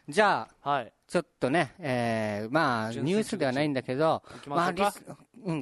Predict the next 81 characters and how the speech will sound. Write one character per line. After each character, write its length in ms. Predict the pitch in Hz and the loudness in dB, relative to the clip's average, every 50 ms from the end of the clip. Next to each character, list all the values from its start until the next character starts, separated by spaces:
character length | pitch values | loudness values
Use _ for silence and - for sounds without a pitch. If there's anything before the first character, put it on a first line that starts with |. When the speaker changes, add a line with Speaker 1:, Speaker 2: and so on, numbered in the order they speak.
| - | -4
Speaker 1:
聞 120 | - 240 269 | -4 -4 -2
い 40 | - | 0
て 80 | 269 | 0
る 80 | 240 226 | 0 0
方 240 | - 240 - 247 240 | 0 -2 -2 0 -2
々 220 | 247 - - 233 | -2 -2 -2 -2
に 80 | 240 220 | -2 -2
当 100 | 226 233 | -2 -2
て 140 | - 247 | -4 -4
て 100 | - - | -2 0
ほ 100 | 226 233 | 0 0
し 160 | 220 - 233 233 | 0 0 -2 0
い 60 | 226 | 0
な 240 | 240 247 254 262 262 | 2 2 2 2 0
っ 80 | 262 - | -2 -4
て 120 | - 160 | -4 -4
い 60 | 135 | -4
う 40 | 110 | -4
の 80 | 104 107 | -4 -2
ね。 220 | 135 190 214 - | 0 0 0 2
Speaker 2:
は 160 | - 151 160 139 | 4 4 4 4
い。 140 | 107 104 113 | 2 -2 -4
準 300 | 127 170 196 214 220 208 | -2 0 0 0 0 0
選 220 | - 226 208 202 | 0 0 0 0
手 140 | - - 196 | -2 -4 -6
口 280 | 175 185 - - 262 - | -6 -6 -6 -6 -6 -4
キ 160 | - 262 285 269 | 2 2 4 4
ー 40 | 254 | 4
ワ 140 | 247 240 214 | 2 0 0
ー 20 | |
ド 100 | 143 143 | -2 -6
で 60 | 120 | -10
ご 100 | 110 107 | -12 -14
ざ 120 | 101 110 104 | -16 -18 -18
い 40 | |
ま 120 | 98 101 101 | -16 -16 -12
す 100 | - 190 | 0 0
ね。 140 | 247 240 - _ - | 0 0 0 _ 0
Speaker 1:
は 120 | - 180 | 2 2
い。 20 | |
Speaker 2:
本 100 | 233 - | 2 2
日 180 | 147 131 - 120 | -2 -8 -12 -16
の 200 | 113 107 107 104 - - _ | -16 -16 -16 -18 -20 -14 _
テ 100 | 151 156 | -4 -4
ー 40 | 147 | -2
マ 120 | 135 117 | -2 -6
は。 140 | 104 92 - - _ _ | -8 -8 -14 -18 _ _
Speaker 1:
は 120 | - 202 | 0 0
い。 100 | 196 - _ _ _ _ | 0 0 _ _ _ _
Speaker 2:
は 180 | - 156 170 151 | 4 4 4 4
い。 20 | |
Speaker 1:
じ 60 | 143 | 4
ゃ 80 | 135 127 | 2 2
あ、 80 | 127 | 2
Speaker 2:
え 200 | 143 135 127 127 123 | 2 2 2 0 -4
ー、 20 | |
じ 100 | 117 127 | -4 -4
ゃ 160 | 120 120 113 | -4 -4 -4
あ、 60 | 113 123 | -4 -6
本 120 | 170 185 | -6 -8
日 180 | 160 147 - - | -8 -10 -12 -10
の 180 | 135 120 123 113 | -8 -8 -6 0
準 300 | 120 180 247 285 285 247 | 2 2 2 2 0 -2
選 220 | - 247 240 220 | -2 -4 -4 -4
手 180 | - - 175 151 | -4 -8 -6 -6
口 340 | 156 - - 143 131 - _ _ | -8 -8 -8 -10 -10 -10 _ _
キ 220 | - - 151 147 143 | -18 -12 -8 -8 -4
ー 40 | 135 | -2
ワ 180 | 131 123 123 | -2 -2 -2
ー 20 | 113 | -2
ド、 200 | 117 104 101 107 117 - | -6 -10 -12 -14 -16 -12
よ 100 | 120 117 | -8 -8
ろ 100 | 113 113 | -8 -8
し 120 | - - | -8 -10
く 100 | - 113 | -10 -10
お 60 | 113 | -10
願 240 | 120 120 120 123 123 | -10 -10 -8 -8 -8
い 60 | 120 | -8
し 120 | - - 131 | -10 -4 2
ま 140 | 175 214 | 2 2
す。 180 | - - - - | 2 0 -8 -18